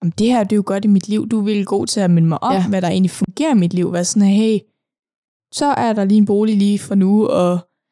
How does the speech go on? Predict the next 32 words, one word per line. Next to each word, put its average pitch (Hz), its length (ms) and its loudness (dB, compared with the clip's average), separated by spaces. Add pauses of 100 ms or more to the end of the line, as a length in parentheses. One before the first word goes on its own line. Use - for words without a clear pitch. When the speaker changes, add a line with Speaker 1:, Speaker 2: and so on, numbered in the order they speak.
(520)
Speaker 1:
s-, - 140 -8
Speaker 2:
Det - 160 -12
kan - 100 -2
godt 202 120 2
være, 233 80 -2
det 233 60 -2
er 220 40 0
seks 254 240 -2
måneder, 285 380 2
men 262 80 0
Speaker 1:
ja, 277 260 0
Speaker 2:
hvad 381 140 0
nu? 381 180 4
Speaker 1:
hvad 311 280 -2
så, 247 400 -2
ikke? 285 200 -6
Altså, 233 220 -2 (460)
at 226 120 -10
der 247 60 0
er 240 40 -2
lige 277 120 0
nogle 262 180 0
ting, 254 220 0
der 240 60 -2
bliver 226 280 -2
Speaker 2:
<laughs> 220 60 -2
Speaker 1:
afsluttet, 240 600 0
og - 140 -2 (120)
Speaker 2:
Ja. 226 160 4 (100)
Speaker 1:
du, 220 260 -4
altså 214 220 -6
sådan, 214 420 0